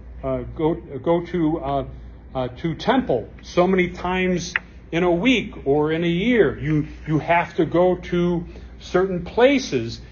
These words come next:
in the course of your lifetime. Um, you have to do certain things in order to be saved, according to these major religions. Some of the minor religions or cults,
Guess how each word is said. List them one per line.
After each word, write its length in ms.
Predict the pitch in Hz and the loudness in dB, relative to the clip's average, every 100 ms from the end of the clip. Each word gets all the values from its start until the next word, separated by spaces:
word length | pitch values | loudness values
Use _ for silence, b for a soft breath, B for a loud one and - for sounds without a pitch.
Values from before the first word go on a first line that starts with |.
| B | B
in 100 | 156 | 0
the 80 | 170 | 0
course 320 | 175 196 190 | 8 8 8
of 140 | 190 | 2
your 140 | 196 202 | 6 6
lifetime. 920 | 202 254 285 - - 151 123 101 - - B B B B B - | 8 6 4 -2 -4 -2 0 -4 -12 -18 B B B B B -2
Um, 460 | 135 135 135 139 127 B B | 0 2 0 -2 -8 B B
you 100 | 160 | -2
have 300 | 151 185 208 | 2 2 2
to 80 | 202 | 0
do 180 | 190 190 | 0 -2
certain 460 | - 196 202 190 | 6 6 8 0
things 560 | 180 269 277 180 143 131 | -2 2 2 2 0 0
in 160 | 165 | -2
order 260 | 175 165 196 | 0 0 0
to 140 | 196 | 0
be 160 | 202 208 | -4 -4
saved, 640 | 208 - 285 240 131 - - - - - - - - - - - - - - | -6 6 6 6 2 -6 -18 -20 -20 -20 -18 -18 -18 -18 -18 -20 -20 -18 2
according 460 | 185 - 202 196 - | 2 8 8 8 2
to 140 | 196 | -2
these 360 | 165 185 175 - 156 | 0 -2 -2 -4 -2
major 300 | 185 170 170 | 0 2 0
religions. 680 | 165 190 262 147 113 - - B - | 4 4 4 0 -6 -12 -16 B -4
Some 200 | 226 226 | 2 4
of 80 | |
the 80 | 185 | 4
minor 420 | 165 185 254 311 | 4 4 4 4
religions 600 | 262 214 165 147 156 175 | 4 2 0 0 -4 -4
or 240 | 175 131 131 | -4 -4 -4
cults, 680 | - 190 147 147 - - | 0 4 4 2 -6 -16